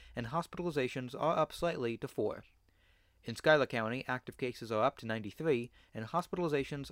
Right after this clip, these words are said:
are up slightly to four. There's a chance of snow mainly before one today. Temperatures should see a high of thirty-eight degrees and a low of twenty-four.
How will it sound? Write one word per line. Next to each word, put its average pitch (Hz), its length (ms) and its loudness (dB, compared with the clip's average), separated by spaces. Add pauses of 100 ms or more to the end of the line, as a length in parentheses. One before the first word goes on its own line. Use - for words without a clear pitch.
are 120 160 2
up 131 140 0
slightly 135 420 -2
to - 100 -10
four. - 380 -2 (1120)
There's 147 160 2
a 147 60 -2
chance 202 220 2
of 135 100 -4
snow 135 360 0
mainly 147 380 0
before 113 340 2
one 147 220 2
today. 101 340 0 (400)
Temperatures 196 400 2
should 180 200 0
see 139 140 0
a 113 80 6
high 127 240 4
of 113 120 0
thirty-eight 131 440 2
degrees 123 460 -2 (260)
and 123 100 -8
a 120 60 0
low 131 460 6
of 160 140 -4
twenty-four. 165 560 -4